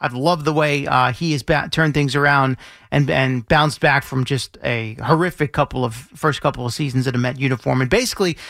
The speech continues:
done a complete one eighty. Um, so there's a lot to like about this Mets team.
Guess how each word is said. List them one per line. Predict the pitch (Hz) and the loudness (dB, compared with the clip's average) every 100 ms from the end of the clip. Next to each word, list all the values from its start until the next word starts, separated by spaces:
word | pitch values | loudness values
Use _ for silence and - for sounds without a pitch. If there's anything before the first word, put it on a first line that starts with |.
| - | -8
done | - 185 | 0 0
a | 175 | 2
complete | 143 - 170 139 | -2 0 -2 2
one | 143 165 | 2 2
eighty. | 190 127 104 _ - - _ | 0 -2 -6 _ -20 -20 _
Um, | - 156 143 | 2 4 2
so | - | 2
there's | 196 220 | 2 2
a | |
lot | 214 226 | 0 0
to | 233 | 0
like | 233 240 220 | 0 0 0
about | 165 127 | 0 0
this | 123 - | -4 -4
Mets | 120 - | -4 -6
team. | - - - | -10 -10 -12